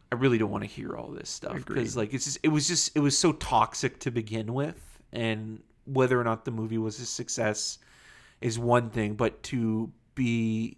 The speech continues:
Speaker 1: completely misogynistic and, you know, toxic masculinity is just, eh, it's just, it's just exhausting, and it's not worth it, and it's just,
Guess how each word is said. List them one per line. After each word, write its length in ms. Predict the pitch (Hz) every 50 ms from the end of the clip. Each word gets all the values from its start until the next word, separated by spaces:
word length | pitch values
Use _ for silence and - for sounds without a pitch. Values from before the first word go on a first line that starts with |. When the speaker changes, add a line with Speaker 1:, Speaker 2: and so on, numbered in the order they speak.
| _ _
Speaker 1:
completely 540 | - - 120 107 - - 135 - - 127 113
misogynistic 1040 | 110 110 - - - 120 110 113 117 113 107 104 104 101 - - 127 107 104 - - -
and, 420 | 120 107 107 104 104 107 107 104 - _ _ - - - - - - - - _ _ _ _ _ _ _ _ _ -
you 160 | 117 120 110
know, 260 | 104 101 101 - - -
toxic 420 | - - 131 110 - - - - - 123 113 - _
masculinity 920 | - 127 113 107 107 - - - - 127 110 110 104 104 107 101 104 104 104
is 160 | 101 101 -
just, 240 | - 120 - - - -
eh, 180 | - - - - - - - - - - - - - -
it's 160 | 131 131 -
just, 180 | 175 151 - - 147
it's 140 | 143 -
just 300 | - 110 - - - - -
exhausting, 840 | - 120 117 110 113 101 98 101 98 - - - 123 113 117 -
and 260 | - 117 113 113 113 -
it's 240 | 110 123 - - -
not 240 | 156 147 - -
worth 300 | 120 110 101 101 98 - 117
it, 160 | 110 107 - -
and 420 | 113 104 107 - 117 110 110 - - - - - - - - - - - - _ _
it's 200 | 127 123 - -
just, 180 | 156 135 -